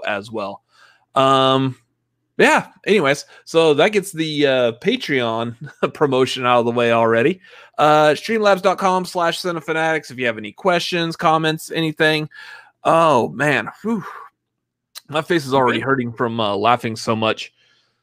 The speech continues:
Speaker 1: Just <laughs> Garth. Thank you, Garth. Yeah,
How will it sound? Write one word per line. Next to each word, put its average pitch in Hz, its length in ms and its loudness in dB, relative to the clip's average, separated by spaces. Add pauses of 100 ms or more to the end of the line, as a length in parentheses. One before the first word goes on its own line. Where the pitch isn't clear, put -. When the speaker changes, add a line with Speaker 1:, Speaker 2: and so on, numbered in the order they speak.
(840)
Speaker 1:
Just - 400 0 (2000)
<laughs> 156 500 2 (320)
Garth. 110 480 2 (1120)
Thank 135 240 0
you, 117 80 0
Garth. 104 440 -2 (1700)
Yeah, 135 240 -2